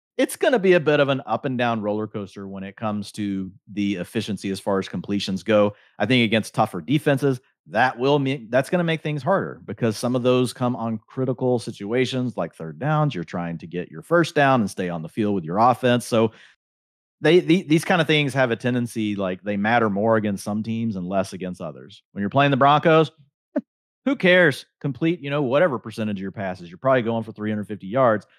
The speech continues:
Last week was a little bit more impressive, you know, with the matchup that he had. So I do lean into Fields being fine. I do, I do lean into D J Moore being fine. I don't think D J Moore is a top three wide receiver. So, like, if somebody just wants, like, to blow your doors off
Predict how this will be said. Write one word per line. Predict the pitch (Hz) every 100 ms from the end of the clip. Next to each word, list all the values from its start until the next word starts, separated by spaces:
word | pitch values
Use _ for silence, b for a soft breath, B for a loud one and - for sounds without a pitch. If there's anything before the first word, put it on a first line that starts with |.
| _
Last | 151 160 147
week | 131 123
was | 110
a |
little | 107 107 104
bit | 104
more | 101 98 98 101 -
impressive, | 98 104 95 92 87 -
you | 92
know, | 92
with | 90
the |
matchup | 90 90 95 92 87
that | 87
he | 87
had. | 87 87 85
So | 107 104 - b b -
I | 131
do | 143 156 143
lean | 131
into | 123 107
Fields | 117 113 98
being | 104 98
fine. | 170 185 180 175 _ _
I | 104
do, | 107 131 -
I | - 117
do | 120 131
lean | 127 120
into | 110
D | 101 104
J | 95
Moore | 110 165
being | 160 156
fine. | 135 147 151 151
I |
don't | 220 208
think | 156 120
D | 127
J | 120
Moore | 113 107
is |
a | 98
top | 107 95 107
three | 101
wide | 92
receiver. | 87 107 113 78 85 -
So, | - 110
like, | 110 104
if | 90
somebody | 220 202 139 120 104
just | 117 -
wants, | 117 107
like, | 107 107
to | 95
blow | 85 101 113
your | 104
doors | 85 92 107 104
off | 117 123